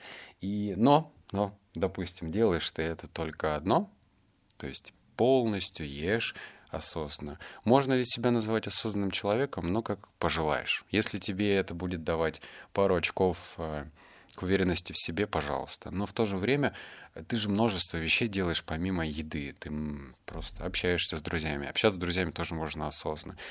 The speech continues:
И эта привычка к принятию напитка, чая, будь это или кофе, это тоже элемент осознанности. Маленький, но все-таки элемент.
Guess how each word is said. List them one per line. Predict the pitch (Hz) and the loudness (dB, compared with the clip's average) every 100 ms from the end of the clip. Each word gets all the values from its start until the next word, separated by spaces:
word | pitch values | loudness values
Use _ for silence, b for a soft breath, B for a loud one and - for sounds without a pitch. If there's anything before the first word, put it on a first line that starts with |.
| B B | B B
И | 98 | -2
эта | 110 | -2
привычка | 90 98 98 151 196 - 90 73 B B | -2 -2 0 0 -2 -2 0 -2 B B
к | - - | -16 -6
принятию | 98 98 104 95 - 78 | -2 0 2 2 0 -4
напитка, | 78 76 - 147 - 78 - | -4 -4 -4 -6 -6 -8 -6
чая, | - 107 117 107 92 | 0 2 2 0 -6
будь | 85 80 80 - | -8 -6 -8 -8
это | 76 - | -8 -8
или | 69 71 | -10 -8
кофе, | - 92 98 - - B B | 2 2 2 -6 -10 B B
это | 90 80 | -6 -6
тоже | - 95 98 | 0 0 0
элемент | 87 80 87 82 | -4 -2 -4 -4
осознанности. | 80 - 95 78 71 - - - b b _ | -4 0 -2 -2 -8 -10 -12 -16 b b _
Маленький, | 95 127 165 151 113 - 87 - | -2 2 2 2 -4 -8 -8 -8
но | 82 | -6
все-таки | - 104 101 - 143 | -2 -4 -4 -8 -10
элемент. | 135 127 131 - | -8 -10 -12 -14